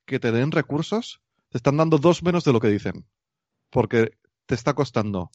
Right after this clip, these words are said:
robar esa carta y jugar esa carta. Esas son dos acciones que podrías hacer, robar recurso.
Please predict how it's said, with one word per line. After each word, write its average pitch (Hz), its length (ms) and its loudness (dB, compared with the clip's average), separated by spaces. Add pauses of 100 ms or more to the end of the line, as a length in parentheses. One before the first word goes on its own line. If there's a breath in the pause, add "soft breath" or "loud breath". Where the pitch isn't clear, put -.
robar 120 500 2
esa 180 200 -2
carta 180 400 -6 (280)
y 147 100 2
jugar 123 380 2
esa 110 220 -2
carta. 101 300 -4
Esas 110 220 -4
son 113 120 -2
dos 131 160 2
acciones 147 340 0
que 135 80 -2
podrías 127 320 2
hacer, 151 280 2 (260 soft breath)
robar 107 280 4
recurso. 107 480 -4